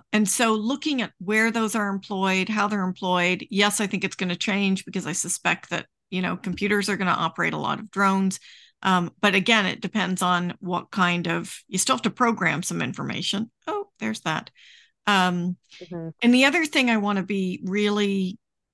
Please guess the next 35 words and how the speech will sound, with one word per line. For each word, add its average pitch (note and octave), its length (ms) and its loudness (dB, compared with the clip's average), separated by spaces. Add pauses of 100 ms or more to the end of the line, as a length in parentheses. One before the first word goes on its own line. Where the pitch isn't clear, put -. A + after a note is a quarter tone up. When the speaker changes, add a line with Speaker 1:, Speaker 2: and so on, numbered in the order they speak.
Speaker 1:
just - 420 -6
let F#3 220 -2
people G3 240 -2
know F3+ 160 2
is F3+ 100 -2
be G#3 160 0
very C4+ 420 2
careful. F#3+ 680 -2
You F#3 140 0
know, F#3 120 4
there's, F#3+ 280 0
there's G3 300 -2
always A#3+ 380 0
these, F#3+ 280 -2 (400)
what's - 240 0
the F3+ 320 2 (260)
new B3 340 10
hot C4+ 380 4
job A#3+ 600 6
for F3+ 520 0
Speaker 2:
Yep. C#3+ 200 2
Speaker 1:
twenty A3+ 360 2
twenty-three A#3+ 840 2
or - 100 -10
twenty A#3+ 320 2
twenty-four A#3+ 760 -2
or F#3 40 -4
twenty B3 320 6
twenty-five, A3+ 720 0
whatever A3+ 380 4
it F#3 80 2
is. E3+ 140 -6
People A3+ 240 -2
are G3+ 80 2
like, F3+ 180 -2